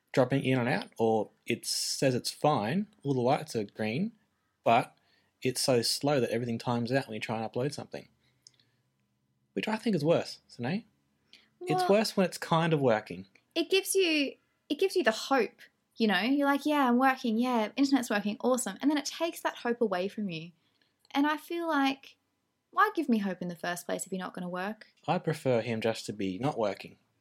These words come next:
Speaker 2: Him?
Speaker 1: The modem,
Speaker 2: <laughs>
Speaker 1: whose name is Mo.
Speaker 2: We've named him Mo, <laughs> short for modem.
Speaker 1: We should have named him because now we can't be mad at him.
Speaker 2: I feel really mean every time I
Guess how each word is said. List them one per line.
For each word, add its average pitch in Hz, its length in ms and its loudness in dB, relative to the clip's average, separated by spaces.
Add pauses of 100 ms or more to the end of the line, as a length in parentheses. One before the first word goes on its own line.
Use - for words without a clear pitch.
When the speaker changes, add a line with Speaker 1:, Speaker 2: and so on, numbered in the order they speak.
(380)
Speaker 2:
Him? 226 440 2 (1080)
Speaker 1:
The 120 80 -2
modem, 117 440 0 (180)
Speaker 2:
<laughs> - 800 4
Speaker 1:
whose 117 160 -4
name 113 160 0
is 107 80 -6
Mo. 113 300 0 (120)
Speaker 2:
We've 262 200 2
named 247 260 2
him 240 180 4
Mo, 214 260 2 (500)
<laughs> - 500 -18
short - 340 4
for 240 80 2
modem. 208 380 2 (280)
Speaker 1:
We 135 80 2
should 190 180 4
have 156 100 4
named 123 240 4
him 107 100 0
because 110 240 -4
now 120 160 0
we 110 100 -2
can't 104 280 -4
be 110 80 -6
mad 107 220 -4
at 98 80 -6
him. 95 160 -10 (280)
Speaker 2:
I 262 100 2
feel 294 240 0
really 370 280 -2
mean 240 300 4
every 220 180 2
time 220 220 0
I 214 320 0